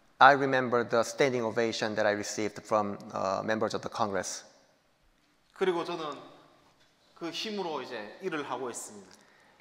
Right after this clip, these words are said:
Speaker 1: And I received the new energy to continue my work.
Speaker 2: 북한 주민들을 이제 사랑하고 북한 주민들을 위해 일하는 천사 캠페인을 이제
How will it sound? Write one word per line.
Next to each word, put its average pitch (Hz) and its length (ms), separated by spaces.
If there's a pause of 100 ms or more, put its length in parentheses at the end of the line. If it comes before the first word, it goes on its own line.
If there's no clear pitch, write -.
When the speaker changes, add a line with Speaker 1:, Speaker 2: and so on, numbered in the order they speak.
(380)
Speaker 1:
And 127 200
I 120 420 (240)
received 117 460
the 113 140
new 120 220
energy 107 560 (160)
to 104 100
continue 113 500
my 101 160
work. 98 380 (1120)
Speaker 2:
북한 196 340
주민들을 190 640
이제 143 240
사랑하고 160 680 (240)
북한 196 300
주민들을 208 440
위해 175 180
일하는 180 520 (400)
천사 202 760
캠페인을 180 520
이제 127 320